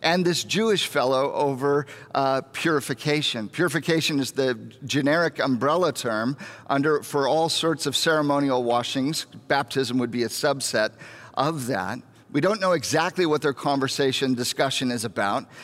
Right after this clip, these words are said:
Apparently, it's not all that important. What it does, though, is it surfaces the reality that Jesus is nearby, just a few miles away, and he is doing, uh, the exact same ministry model that John the Baptizer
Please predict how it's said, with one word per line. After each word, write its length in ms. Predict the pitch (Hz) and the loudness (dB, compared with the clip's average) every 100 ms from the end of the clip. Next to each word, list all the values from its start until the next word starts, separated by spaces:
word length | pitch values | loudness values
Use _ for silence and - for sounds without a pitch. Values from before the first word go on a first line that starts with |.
| - | -20
Apparently, 460 | - 151 185 170 147 | -4 0 2 2 0
it's 160 | 127 - | 0 0
not 180 | 143 | 0
all 220 | 135 165 185 | 2 2 2
that 180 | 147 | 2
important. 520 | 120 117 - 107 117 123 | 0 -2 -2 -2 -2 0
What 120 | 131 | 0
it 140 | 120 | 0
does, 400 | 151 175 175 131 | 0 2 2 0
though, 240 | - 117 123 | 0 2 2
is 120 | 123 | 0
it 140 | 123 | -2
surfaces 1040 | - - 185 208 - 135 - 110 101 117 - - - - | -2 0 2 0 0 -4 -2 -4 -4 -6 -8 -14 -18 -10
the 120 | - 147 | -2 0
reality 680 | 135 139 156 175 151 131 131 | 2 2 4 2 2 2 2
that 200 | 127 120 | 0 0
Jesus 520 | 117 143 131 139 - | 0 0 2 -2 -2
is 160 | 123 | -2
nearby, 720 | 127 165 208 139 107 90 87 113 - - | 0 2 2 0 -2 -4 -8 -10 -16 -18
just 280 | - 180 - | -2 0 2
a 60 | 170 | -2
few 200 | - 151 | 0 0
miles 420 | 139 127 131 117 | 2 2 0 -2
away, 480 | 117 113 104 101 107 - - | -2 -2 -2 -4 -6 -14 -2
and 160 | 147 | -2
he 180 | 147 165 | 0 0
is 160 | 156 120 | 0 0
doing, 440 | 143 147 147 147 - - | 0 0 0 -2 -6 -6
uh, 200 | - 135 | -2 0
the 120 | 127 | 2
exact 560 | 147 127 101 156 170 170 | 0 0 0 0 0 -4
same 580 | - - 160 156 143 135 | -6 0 0 2 0 0
ministry 500 | 139 156 - - 143 | 2 2 0 0 -2
model 560 | 131 156 160 110 113 131 | 0 2 2 0 -2 -2
that 220 | 120 123 | -2 -2
John 280 | - 117 117 | -2 -2 -2
the 80 | |
Baptizer 840 | 113 110 107 - 98 101 95 98 | -2 -2 -2 -4 -4 -4 -6 -8